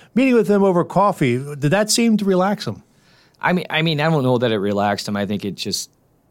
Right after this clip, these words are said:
Speaker 2: i-, if anything, just, you know, I think sometimes players wanna kinda say where they're at and just make sure they know that they're, they're valued and they're cared about, and that,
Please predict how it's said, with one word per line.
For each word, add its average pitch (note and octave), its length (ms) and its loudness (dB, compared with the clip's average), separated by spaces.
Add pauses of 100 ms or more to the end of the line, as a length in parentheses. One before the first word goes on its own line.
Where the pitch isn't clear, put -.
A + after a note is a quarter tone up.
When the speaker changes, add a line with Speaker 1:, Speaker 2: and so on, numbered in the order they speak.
(100)
Speaker 2:
i-, - 20 -4
if A2+ 320 0
anything, G2+ 460 -2
just, G2 280 -4 (260)
you G2 80 -10
know, F#2+ 140 -2
I F#2 100 0
think F#2 280 -6 (440)
sometimes G#2 440 -4
players G2+ 360 -2
wanna G2+ 200 -2
kinda G2 240 -6
say G2+ 240 -4
where G2+ 140 -2
they're G2+ 260 -2
at G2 300 0
and F#2+ 200 -6 (480)
just G#2 220 -6
make G2+ 160 -2
sure G2+ 220 -2
they G2 140 0
know G2+ 160 0
that F#2+ 180 -4
they're, F#2+ 300 -2
they're G2+ 160 -4
valued F#2+ 360 0
and F#2+ 120 -2
they're F#2 80 -4
cared F#2+ 260 -6
about, G2 300 0
and F2+ 160 -4
that, F2 240 -6